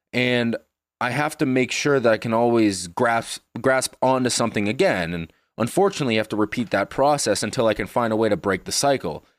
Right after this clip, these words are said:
But while I'm in this cycle, or the grand cycle of having to go back into that smaller one,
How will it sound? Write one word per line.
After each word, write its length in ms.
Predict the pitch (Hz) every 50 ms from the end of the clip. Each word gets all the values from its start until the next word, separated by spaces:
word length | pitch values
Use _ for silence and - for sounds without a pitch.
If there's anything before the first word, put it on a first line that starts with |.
| _ _ _ _ _ _ _ _ _ _ -
But 80 | 123
while 200 | 110 123 127 127
I'm 100 | 123 123
in 120 | 147 165 165
this 140 | 143 131 -
cycle, 520 | - 113 98 92 92 92 87 78 76 _ _ _ _ _ _ _ _ _ _ _ _ _ _ _ - -
or 220 | - 101 98 98
the 100 | 92 104
grand 340 | 95 117 135 135 139 135 120
cycle 340 | - 131 117 110 - 113 104
of 60 | 92
having 240 | 123 123 117 117 110
to 60 | 98
go 120 | 117 110
back 260 | 92 120 113 107 -
into 160 | 123 113 110 110
that 220 | 104 101 98 -
smaller 360 | - 139 147 156 160 139 107
one, 320 | 98 92 92 90 87 87